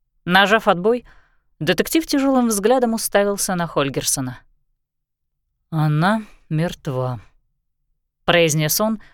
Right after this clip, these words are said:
со странным онемением чувств. «София Тарасова мертва.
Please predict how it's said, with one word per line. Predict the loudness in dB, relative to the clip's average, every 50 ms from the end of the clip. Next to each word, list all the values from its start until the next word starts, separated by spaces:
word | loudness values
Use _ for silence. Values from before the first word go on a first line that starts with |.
| _ _
со | _ 2 2 2
странным | 2 2 2 2 4 4 4 2 0 -2
онемением | -2 0 0 0 0 0 0 0 0 0 0 -2 -4
чувств. | -4 -4 -4 -4 -4 -4 -8 -10 -18 -20 _ _ _ _ _ _ _ _ _ _ _ _ _ _ _ _ _ _ _ _
«София | _ -2 2 2 2 2 2 2 2 2 2 4
Тарасова | 2 2 4 4 2 2 0 0 0 0 0
мертва. | 0 0 -2 -2 -4 -4 -4 -2 -2 -2